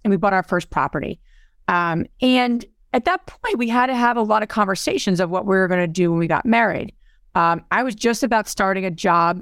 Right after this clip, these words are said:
in consulting. I really liked the work I was doing. And Matt was an engineer and really hated what he was doing. So, you know, we,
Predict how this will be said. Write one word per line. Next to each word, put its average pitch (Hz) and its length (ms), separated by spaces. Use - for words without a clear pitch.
in 180 240
consulting. 180 600
I 185 60
really 214 180
liked 185 220
the 185 60
work 151 200
I 151 80
was 151 160
doing. 160 320
And 196 180
Matt 226 320
was 208 160
an 202 100
engineer 190 600
and 175 280
really 190 200
hated 202 300
what 160 120
he 160 100
was 156 120
doing. - 340
So, 262 640
you 277 120
know, 254 120
we, 262 160